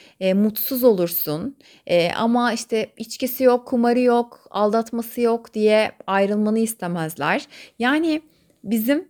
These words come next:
bireysel olarak burada, e, üstünde durmamız gereken şey gerçekten mutlu olmak ya. Mutlu olmak. Kendinize şunu sorun ya, mutlu muyum?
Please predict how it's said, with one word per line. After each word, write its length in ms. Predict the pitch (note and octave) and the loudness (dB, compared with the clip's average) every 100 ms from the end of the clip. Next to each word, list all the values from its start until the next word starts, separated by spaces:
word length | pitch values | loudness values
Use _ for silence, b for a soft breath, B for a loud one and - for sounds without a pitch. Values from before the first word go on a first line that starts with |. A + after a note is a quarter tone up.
| B3 | -2
bireysel 640 | G#3 A3+ A#3+ B3+ G4 G#4 | 2 4 2 2 0 0
olarak 440 | D#4 G3+ E3 - - _ _ _ _ - | 0 2 0 -4 -16 _ _ _ _ -6
burada, 380 | A3+ A3 A#3 - - | 0 2 2 0 0
e, 160 | G3 | 0
üstünde 380 | G#3 - B3+ B3 | 0 -4 -2 0
durmamız 380 | A#3+ A#3+ B3 A3+ | 0 0 -2 0
gereken 400 | A3+ A#3 B3 B3+ | 0 0 -2 -4
şey 200 | B3+ F#4 | -4 -2
gerçekten 600 | A3+ A3+ C#4+ A4+ - C#4+ | -2 -2 -2 -6 -4 0
mutlu 360 | G#3 G#3+ A3 C#4+ | 0 0 -2 0
olmak 460 | C#4+ A3 E3+ E3+ - | 0 0 -2 -6 -6
ya. 320 | D3+ F3 B3+ _ b b b | -4 -4 -8 _ b b b
Mutlu 320 | A3 B3+ - E4 | -6 -4 -4 -2
olmak. 460 | C#4 F3 E3 - | 0 0 -2 -4
Kendinize 400 | C4+ D4+ D4+ D4 | 0 2 2 0
şunu 240 | D4 D4+ D4 | -2 -2 -2
sorun 420 | - A#3 G3 F3 | -2 -2 -2 -2
ya, 160 | G3+ | 0
mutlu 380 | A#3+ B3 B3 D#4+ | 2 0 -2 -4
muyum? 480 | E4 A#3 E3 - F#3+ | -2 0 -2 -6 -12